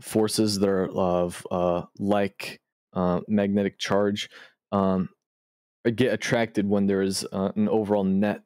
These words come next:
velocity, meaning a direction and a momentum towards some particles are moving in space. And when they have a lot of velocity, they tend to drag other particles in their wake by causing vortexes or wormhole-like patterns or shapes in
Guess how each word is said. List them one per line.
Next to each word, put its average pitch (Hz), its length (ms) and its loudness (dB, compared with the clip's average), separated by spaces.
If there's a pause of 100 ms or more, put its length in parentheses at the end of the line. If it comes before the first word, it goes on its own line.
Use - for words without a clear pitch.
(180)
velocity, 95 640 0
meaning 92 340 0
a 101 60 -6
direction 95 720 0 (400)
and 104 100 2
a - 20 2
momentum 95 600 0
towards 98 320 0
some 95 200 0
particles 92 440 0
are 90 60 2
moving 90 440 0 (320)
in 92 140 0
space. - 520 -4
And 95 260 0
when 98 160 0
they 98 120 0
have 107 160 0
a 104 60 2
lot 101 200 0
of 90 80 -2
velocity, 95 480 0
they 92 160 0
tend 95 320 -2
to 95 120 -4
drag 98 580 0
other 92 160 -2
particles 90 540 -4
in 95 160 -4
their 90 120 0
wake 87 400 -2
by 92 220 0
causing 92 460 0 (380)
vortexes 98 840 -2
or 92 340 0 (320)
wormhole-like 98 880 0 (100)
patterns 95 440 0
or 85 60 -2
shapes - 460 -4
in 104 240 0